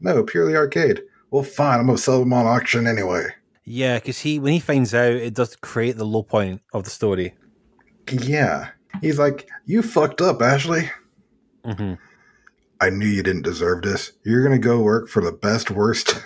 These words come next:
Speaker 1: <laughs> meatpacking plant."
Speaker 2: Yeah, it's actually called Best Worst. Like, worst as in, like, a bratwurst.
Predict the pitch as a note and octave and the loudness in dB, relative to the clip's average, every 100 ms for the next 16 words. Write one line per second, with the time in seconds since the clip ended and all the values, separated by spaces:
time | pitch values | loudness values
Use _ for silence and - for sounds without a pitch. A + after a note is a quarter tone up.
0 | C3 - A2 A2 A2 G2 - G#2 - G2+ | -14 -2 0 0 0 -2 -2 -8 -2 -2
1 | F2+ D2 - _ _ _ _ _ _ _ | -2 -6 -10 _ _ _ _ _ _ _
2 | _ _ A#2+ - D#3 D#3 D3+ - C3+ A#2+ | _ _ -8 -2 0 0 -4 0 0 0
3 | F#2+ A2+ - G#2 F#2 - - - _ _ | -2 -2 -2 -8 -8 -10 -20 -20 _ _
4 | _ - G#2+ A2+ B2 B2 - A2 A2 G#2 | _ -8 -8 -2 0 0 0 -4 0 -2
5 | G2+ F#2+ G#2+ - F2+ - - | -2 -2 -2 -2 -8 -10 -20